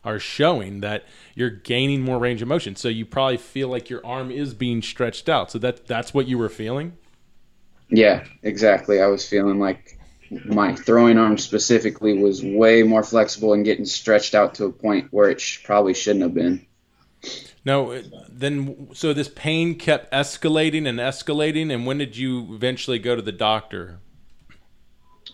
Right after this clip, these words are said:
Speaker 2: Um, it was probably the end of my sophomore year when I really thought something was wrong in my shoulder. You know, I had the normal pain in my elbow, but then when I really, really had that pain in my shoulder at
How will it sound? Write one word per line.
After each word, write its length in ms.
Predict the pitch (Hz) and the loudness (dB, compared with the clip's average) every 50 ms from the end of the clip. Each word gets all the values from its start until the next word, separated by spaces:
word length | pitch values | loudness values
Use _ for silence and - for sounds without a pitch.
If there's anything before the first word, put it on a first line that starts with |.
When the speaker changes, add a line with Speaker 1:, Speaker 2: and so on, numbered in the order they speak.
| _ - | _ 0
Speaker 2:
Um, 460 | 107 117 123 123 123 120 113 98 - - - _ _ _ _ _ _ _ _ _ _ _ _ _ _ _ _ _ _ | 4 6 8 8 8 8 6 6 2 -6 -20 _ _ _ _ _ _ _ _ _ _ _ _ _ _ _ _ _ _
it 40 | - | -6
was 100 | 123 - | -4 0
probably 320 | - 165 160 156 165 165 | 2 4 6 6 8 8
the 140 | 143 127 127 | 8 8 8
end 180 | 127 135 139 135 | 8 8 8 8
of 80 | 127 | 6
my 340 | 120 123 120 120 120 113 110 | 6 4 4 2 0 0 -2
sophomore 640 | 107 - - - 139 135 135 135 135 131 135 127 123 | -4 -4 -2 0 2 2 2 0 0 0 2 2 2
year 380 | 117 110 117 123 127 127 127 | 0 2 2 4 4 4 2
when 200 | 120 120 117 117 | 2 0 0 0
I 160 | 113 110 107 | 0 0 -2
really 640 | 107 101 90 87 - 113 117 123 127 123 120 127 123 | -4 -4 -6 -8 -6 -2 2 4 4 6 6 4 2
thought 320 | 117 - 131 123 120 110 | 2 2 2 2 2 2
something 380 | - 127 123 123 120 127 120 113 | 0 0 0 0 2 2 2 2
was 160 | 110 104 98 | 0 -2 -2
wrong 260 | 101 110 113 117 117 | -2 -2 0 2 2
in 80 | 117 110 | 2 2
my 120 | 104 104 | 0 -2
shoulder. 420 | 104 - - 113 113 117 120 120 120 | -4 -2 0 2 4 4 6 4 4
You 220 | 113 117 - 110 | 2 0 -2 -2
know, 160 | 107 104 104 | 0 0 0
I 80 | 104 104 | 0 2
had 160 | 110 117 113 | 2 2 2
the 80 | 113 104 | 2 2
normal 360 | 104 104 110 110 110 110 104 | 2 2 4 4 4 2 2
pain 260 | - - 117 110 110 | 2 2 2 2 2
in 60 | 107 | 2
my 160 | 101 101 95 | 0 0 2
elbow, 360 | 85 110 113 107 107 107 107 98 | 4 4 6 6 6 4 4 4
but 180 | 95 104 - | 2 0 0
then 400 | 101 110 107 107 107 104 104 98 | 0 0 0 2 2 2 0 0
when 160 | 95 104 104 | 0 0 0
I 60 | 98 95 | 0 -2
really, 680 | 95 90 92 104 107 113 110 110 110 110 110 110 104 | -2 -4 -4 0 2 4 6 6 6 6 4 2 2
really 280 | 98 98 110 110 107 101 | 2 2 2 2 2 4
had 240 | 101 107 104 104 98 | 4 4 4 4 4
that 220 | 101 95 - - | 4 2 2 0
pain 320 | - 110 107 110 107 107 | 0 0 2 4 4 4
in 140 | 104 98 101 | 2 2 0
my 140 | 98 90 90 | 0 0 -2
shoulder 440 | 90 - - 113 110 104 107 104 104 | -2 0 4 4 6 6 8 8 8
at 180 | 101 98 - | 6 6 2